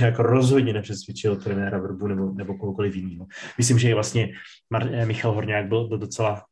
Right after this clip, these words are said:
on byl zdrženlivý, on je gentleman, takže byl zdrženlivý na, na tiskovce, ale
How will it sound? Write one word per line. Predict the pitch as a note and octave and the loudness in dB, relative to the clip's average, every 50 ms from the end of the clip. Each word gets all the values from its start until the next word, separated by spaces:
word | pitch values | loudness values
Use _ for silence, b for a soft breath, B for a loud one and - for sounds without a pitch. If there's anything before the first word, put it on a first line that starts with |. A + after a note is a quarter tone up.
| - - | -4 0
on | B2 B2+ | 2 4
byl | B2+ C3+ | 6 6
zdrženlivý, | A#2+ A#2 B2 A2+ B2+ C#3+ C3 A#2+ A2+ G#2+ G#2 G2 | 6 6 6 6 6 6 6 6 4 4 2 0
on | G2 G2+ | -2 -4
je | G2+ | -4
gentleman, | G2 G#2+ G2+ G2 G2 A#2+ G#2 G2 F#2+ | -4 -4 -4 -2 -2 -2 -2 -2 -4
takže | F#2+ F#2+ G#2 G#2 | -6 -6 -6 -2
byl | F#2+ G#2 F#2+ | -2 -2 0
zdrženlivý | F#2+ G#2 G2 A#2 A#2+ A2+ A2 G#2 A2 G#2+ | 0 0 2 4 4 4 4 4 2 2
na, | G#2+ G#2+ G#2 G2+ G2+ G2 F#2 F2 F#2 | 2 0 -2 -2 -2 -4 -8 -10 -10
na | G2 G#2 | -10 -10
tiskovce, | G2+ - A#2 A#2 - - A#2+ - - - - A2 G#2+ | -8 -6 -6 -6 -4 -6 -8 -8 -8 -4 0 2 4
ale | G#2+ A2 G#2+ G#2+ A2 G#2+ G2+ F#2+ | 4 4 4 4 4 4 2 0